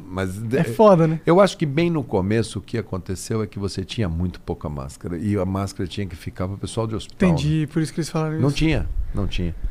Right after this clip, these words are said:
Speaker 1: Mas é assim, é consagrado já, é igual lavar a mão. É, no co-,
Speaker 2: Ajuda.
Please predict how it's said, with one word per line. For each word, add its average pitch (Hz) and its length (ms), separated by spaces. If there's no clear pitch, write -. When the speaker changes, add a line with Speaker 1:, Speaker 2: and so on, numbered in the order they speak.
Speaker 1:
Mas 143 180
é 196 60
assim, 160 220
é 131 80
consagrado 127 760
já, 104 100
é - 20
igual 190 200
lavar 185 260
a 185 40
mão. 101 320
É, 87 440
no 117 160
co-, 214 60
Speaker 2:
Ajuda. 220 320